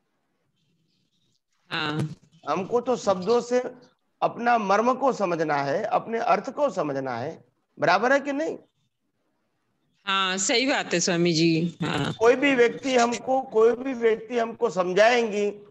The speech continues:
Speaker 2: तो वो शब्द समझाएंगी, मगर जो हम समझते हैं वो शब्द को नहीं समझते हैं,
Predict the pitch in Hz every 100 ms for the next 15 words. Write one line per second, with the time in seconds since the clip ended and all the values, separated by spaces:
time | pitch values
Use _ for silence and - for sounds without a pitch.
0 | _ - 202 214 208 185 180 214 - 170
1 | 156 135 131 135 123 _ _ - 170 208
2 | 196 214 240 190 185 262 - 233 226 214
3 | _ - 170 214 175 160 226 240 294 320
4 | 311 330 269 226 175 139 139